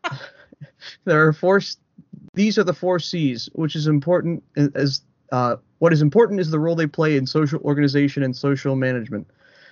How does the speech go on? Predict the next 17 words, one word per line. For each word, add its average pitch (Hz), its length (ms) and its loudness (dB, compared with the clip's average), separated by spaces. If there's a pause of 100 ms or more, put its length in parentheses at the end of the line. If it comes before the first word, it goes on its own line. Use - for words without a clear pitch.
(100)
Skipping 185 420 0
to 165 100 0
the 156 180 4
paragraph 147 520 2
on 139 180 2
cards, 143 400 0
he 135 80 -4
says, 131 300 -4 (440)
"Cards, 147 520 0 (140)
which 151 220 -4
symbolize 196 600 2
the 151 100 -2
management 160 460 -2
of 143 100 -4
the 139 80 0
whole 196 240 0
society, 160 720 -4